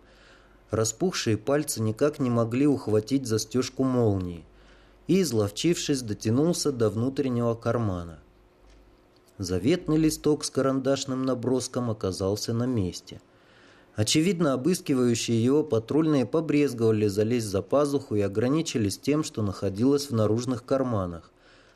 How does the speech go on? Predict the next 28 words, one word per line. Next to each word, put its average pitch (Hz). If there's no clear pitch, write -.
патронами, 139
тремя 123
рожками 117
к -
калашу 98
и 156
подаренным 139
Полиной 117
ножом. 101
Почему-то 110
именно 107
нож 151
Сергею 117
было 131
жалко 139
больше 147
всего. 139
Мысли 113
о 98
нём 147
сразу 147
же 131
заставили 123
вспомнить 120
о 113
Полине. 98
Где 98
она? 110